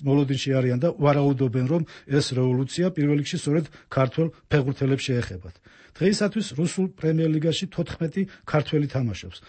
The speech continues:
დაბალ ლიგებში კი მათი რიცხვი ორას აღწევს. ამ ამბავს სანქტ-პეტერბურგის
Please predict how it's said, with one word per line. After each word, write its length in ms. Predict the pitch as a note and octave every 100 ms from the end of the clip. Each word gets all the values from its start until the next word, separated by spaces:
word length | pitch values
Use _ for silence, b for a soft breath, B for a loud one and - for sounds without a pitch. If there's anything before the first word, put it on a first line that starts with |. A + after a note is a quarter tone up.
| B -
დაბალ 280 | C3+ D#3+ D#3+
ლიგებში 400 | D#3 E3 - F#3
კი 120 | G#3+ - B B
მათი 240 | D3 D3+
რიცხვი 280 | D3+ D3 - -
ორას 280 | C#3 C#3 C3
აღწევს. 420 | G#2+ - - C#2 - - b b b
ამ 140 | G3+ A3+
ამბავს 320 | D3+ A2+ - b b
სანქტ-პეტერბურგის 880 | - F3 F#3 - D3 D#3+ D#3 D3+ F3